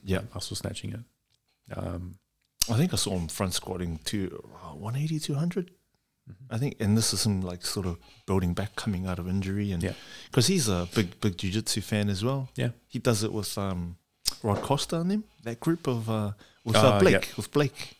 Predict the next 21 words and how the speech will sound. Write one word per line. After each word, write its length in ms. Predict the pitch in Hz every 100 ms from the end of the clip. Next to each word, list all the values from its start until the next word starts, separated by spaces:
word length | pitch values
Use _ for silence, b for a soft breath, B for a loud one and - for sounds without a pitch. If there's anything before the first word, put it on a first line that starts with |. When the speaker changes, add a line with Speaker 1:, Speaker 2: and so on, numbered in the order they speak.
| -
Speaker 2:
Oh, 120 | 151
yeah. 260 | 120 131 101
Speaker 1:
Yeah, 180 | 123 120
D 160 | - 120
J 160 | 110
Blake. 260 | 104 135 113
Speaker 2:
Comedian. 460 | 101 107 120 92 85 -
Speaker 1:
Yeah, 180 | 123
yeah, 180 | 135 135
yeah. 180 | 131 131 -
So 80 | B B B B 107
he 40 |
Speaker 2:
Blake 160 | 117 120
Speaker 1:
does 140 | 147
Speaker 2:
the 60 | 123
Speaker 1:
it 40 |
with 100 | 117 117
all 140 | 101
of 60 | 104
them. 160 | 139
Speaker 2:
comedian. 140 | 87